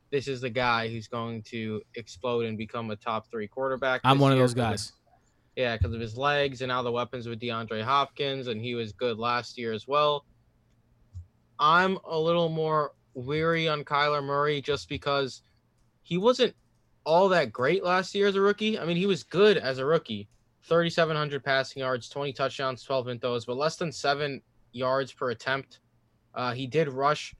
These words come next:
Speaker 1: but the, like Jason said, the rushing was a bit sporadic. It wasn't something that you could count on weekly. Like, some, and he, he left you disappointed some weeks. Some weeks he was great. I don't, I'm not comfortable drafting a quarterback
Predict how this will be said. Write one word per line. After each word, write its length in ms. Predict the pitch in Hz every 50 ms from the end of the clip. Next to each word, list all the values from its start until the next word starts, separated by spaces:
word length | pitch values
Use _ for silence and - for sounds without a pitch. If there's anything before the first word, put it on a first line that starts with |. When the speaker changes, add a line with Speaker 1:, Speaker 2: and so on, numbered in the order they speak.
| - _ - _ -
Speaker 1:
but 180 | 135 127 -
the, 160 | - 135 120
like 180 | 117 139 143 135
Jason 320 | - 156 143 - - 135
said, 240 | - - 135 143 135
the 80 | 131 123
rushing 280 | 131 135 131 - 156
was 120 | 143 135 127
a 60 | 127
bit 160 | 113 131 123
sporadic. 560 | - - - 123 120 117 120 131 131 131 -
It 40 | 123
wasn't 240 | 123 127 127 131 123
something 240 | - 139 127 135 131
that 80 | 123
you 100 | 120 117
could 180 | 110 123 104 -
count 220 | - 123 120 123
on 220 | 123 120 117 113 107 _ _ _ _ _ _ _ _ -
weekly. 560 | 117 135 147 - - 165 165 175 170 - - _ _ _ -
Like, 120 | 127 123 -
some, 400 | - 147 143 143 110 123 120 - - -
and 180 | 131 135 131
he, 300 | 131 117 - 165 165 156
he 140 | 135 156 156
left 240 | 160 175 175 - -
you 80 | 185
disappointed 560 | 170 170 - 175 160 - 170 175 170 170 160 -
some 180 | 175 170 165
weeks. 240 | 170 170 160 - -
Some 180 | - 131 139 143
weeks 200 | 139 127 - -
he 80 | 135
was 180 | 131 120 110 -
great. 320 | - 143 151 156 156 - _ _ _ _ _ _ _ _ _ _ _ _ _ _ _ _ _ _ -
I 220 | - 151 180 196 208
don't, 240 | 226 226 220 180 _ _ _ -
I'm 240 | 139 156 175 190 202
not 220 | 202 202 180 139
comfortable 420 | - 185 175 165 - 180 165 165 156
drafting 580 | 123 - 143 139 139 143 - - 160 151 143
a 140 | 131 123 123
quarterback 800 | 117 - - 135 139 139 156 151 143 151 151 156 160 - -